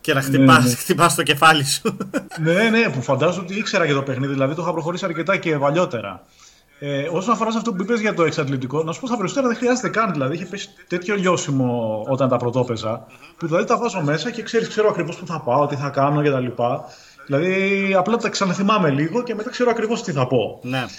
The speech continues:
Speaker 1: Το είναι και το κριτήριο που επιλέγεις τα παιχνίδια, δηλαδή παιχνίδια τα οποία είχες ξαναπαίξει παλιότερα.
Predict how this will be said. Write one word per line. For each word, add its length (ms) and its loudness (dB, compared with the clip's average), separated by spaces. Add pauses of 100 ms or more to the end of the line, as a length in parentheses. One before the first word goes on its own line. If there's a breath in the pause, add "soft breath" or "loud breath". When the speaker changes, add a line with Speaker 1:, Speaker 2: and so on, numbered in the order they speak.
(160)
Speaker 1:
Το 140 2
είναι 160 2
και 100 -6
το 80 -4
κριτήριο 840 0
που 80 -2
επιλέγεις 420 -2
τα 80 -4
παιχνίδια, 440 -2
δηλαδή 300 -2
παιχνίδια 420 -2
τα 100 -2
οποία 560 2 (500 soft breath)
είχες 340 -2
ξαναπαίξει 500 0
παλιότερα. 840 0